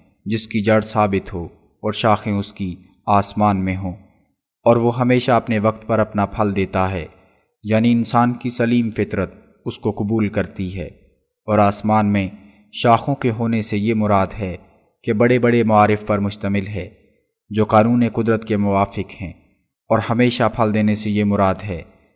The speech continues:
کہ دائمی طور پر روحانی تاثیرات اپنے اندر رکھتا ہے۔ اور پھر فرمایا کہ یہ قرآن اس سیدھی راہ کی ہدایت دیتا ہے جس میں ذرا کجی نہیں، اور انسانی سرشت سے بالکل مطابقت رکھتی ہے۔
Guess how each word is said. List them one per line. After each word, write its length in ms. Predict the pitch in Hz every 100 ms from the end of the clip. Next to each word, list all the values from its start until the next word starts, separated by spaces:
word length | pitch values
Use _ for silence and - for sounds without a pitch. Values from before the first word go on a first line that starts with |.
| _ -
کہ 100 | 107
دائمی 440 | 107 113 117 120
طور 220 | 120 110
پر 200 | 107 107
روحانی 420 | 104 104 107 107 104
تاثیرات 640 | 104 98 110 101 98 - - _
اپنے 300 | 113 - 107
اندر 260 | 98 95 95
رکھتا 460 | 92 - 95 87
ہے۔ 100 | 92 - _ _ _ _ _
اور 160 | 113 117
پھر 200 | 110 131 131
فرمایا 500 | 117 104 98 92 90 - _ _ _
کہ 80 | 117
یہ 160 | 113 117
قرآن 420 | 117 113 113 113
اس 100 | 110
سیدھی 400 | - 123 123 120
راہ 220 | 110 101 -
کی 160 | 113 101
ہدایت 380 | 110 104 101 92
دیتا 320 | 98 101 98
ہے 120 | 95 82 - _ _ -
جس 240 | 110 -
میں 120 | 113 104
ذرا 260 | 101 101 101
کجی 280 | 107 98 101
نہیں، 320 | 92 95 82 - _ _ _ -
اور 100 | 110
انسانی 500 | 110 107 120 123 123
سرشت 480 | - 110 120 - -
سے 80 |
بالکل 340 | 107 110 110 107
مطابقت 640 | 101 104 104 101 - 101 104
رکھتی 440 | 101 - 98 92
ہے۔ 80 | 92